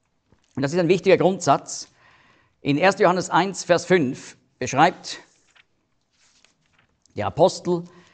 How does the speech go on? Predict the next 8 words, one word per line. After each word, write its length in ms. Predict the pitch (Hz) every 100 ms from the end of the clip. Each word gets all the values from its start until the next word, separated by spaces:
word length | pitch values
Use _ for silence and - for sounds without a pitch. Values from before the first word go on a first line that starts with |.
| _ _ _ _ _ _ _ _ _ _ - - _
diese 320 | 160 143 143 - - -
ganz 380 | 165 196 196 -
zentrale 760 | 180 147 - 117 165 175 170
Botschaft 720 | - 175 180 165 151 - - -
über 220 | 156 143
das 260 | 131 110 90
Wesen 580 | 147 151 143 139 -
Gottes. 600 | - 104 - 87 - -